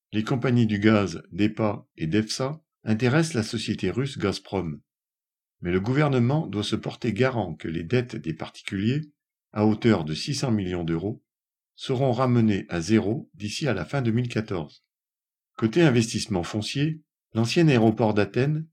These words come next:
Hellinikon, à l'abandon depuis plus de dix ans, doit être réhabilité par l'État avant d'être cédé. Selon la presse grecque, des investisseurs qui se proposaient pour acquérir un terrain très bien situé dans l'île de Rhodes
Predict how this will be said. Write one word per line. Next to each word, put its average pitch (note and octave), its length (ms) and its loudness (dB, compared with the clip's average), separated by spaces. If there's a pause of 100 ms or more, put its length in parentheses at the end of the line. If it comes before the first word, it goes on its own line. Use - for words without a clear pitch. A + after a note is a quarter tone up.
(240)
Hellinikon, G#2+ 800 2 (640)
à G2+ 80 -2
l'abandon C#3+ 460 4
depuis G#2+ 300 0
plus G#2+ 200 -2
de F2 120 -6
dix G#2 280 -2
ans, D#3+ 200 -4 (500)
doit C3 220 0
être D3 240 4
réhabilité A2+ 800 2
par F2 200 -6
l'État G2 340 -2
avant G#2 300 -4
d'être B2+ 300 -2
cédé. G#2 400 -2 (680)
Selon G#2 280 2
la F#2+ 120 4
presse E2+ 260 -2
grecque, G#2+ 440 0 (280)
des E2 220 -2
investisseurs C#3+ 680 -2
qui - 100 -12
se - 140 -4
proposaient A#2+ 760 0 (160)
pour F2+ 180 -6
acquérir A2 580 2
un F#2 120 -4
terrain G2 360 -2
très B2+ 240 -6
bien C3 180 -2
situé A#2 400 -2
dans F2+ 140 -4
l'île E2+ 200 -4
de D#2+ 80 -6
Rhodes B2 400 -4